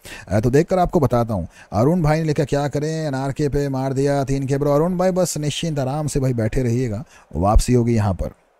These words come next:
अ, चलिए जी, यहाँ से पहली एंट्री अपनी हो रही है, अपनी पहली एंट्री इस समय हो रही है। अ, भाई ने पूछा था कि जब आप एंट्री लो तब बता देना।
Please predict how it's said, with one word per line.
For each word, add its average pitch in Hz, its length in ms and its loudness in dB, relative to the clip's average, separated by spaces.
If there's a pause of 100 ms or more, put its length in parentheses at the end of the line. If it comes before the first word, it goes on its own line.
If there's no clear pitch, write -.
(1080)
अ, 117 180 8
चलिए 151 220 10
जी, 196 80 10
यहाँ 180 220 8
से 190 120 8
पहली 175 220 8
एंट्री 185 260 6
अपनी 175 180 2
हो 147 140 6
रही 113 180 4
है, 76 100 -2
अपनी 165 360 6
पहली 156 240 6
एंट्री 156 260 4
इस 139 80 2
समय 147 180 0
हो 131 140 4
रही 147 180 4
है। 127 140 0 (260)
अ, 104 160 2
भाई 113 180 6
ने 147 100 6
पूछा 151 280 6
था 151 120 4
कि 156 280 2
जब 131 200 0
आप 135 160 0
एंट्री 131 260 0
लो 139 100 4
तब 135 100 0
बता 123 300 0
देना। 139 260 0